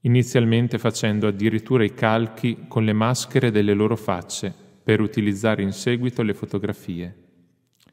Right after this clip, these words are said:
Insomma, in essa da una parte voleva riprodurre la vita così com'è,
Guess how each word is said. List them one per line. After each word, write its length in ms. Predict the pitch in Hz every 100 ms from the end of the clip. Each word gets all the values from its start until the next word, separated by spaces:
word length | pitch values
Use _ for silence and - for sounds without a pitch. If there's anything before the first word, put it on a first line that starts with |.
| _ _ _ _ _ _ _ _
Insomma, 720 | 123 113 - 107 98 95 98 -
in 140 | 120 123
essa 460 | 113 107 - 98
da 120 | 95 101
una 160 | 107
parte 420 | 101 123 131 -
voleva 320 | 104 107 107 104
riprodurre 640 | 101 - 104 117 120 110
la 100 | 98
vita 400 | 98 104 - 107
così 320 | - 104 110
com'è, 400 | - 101 90 85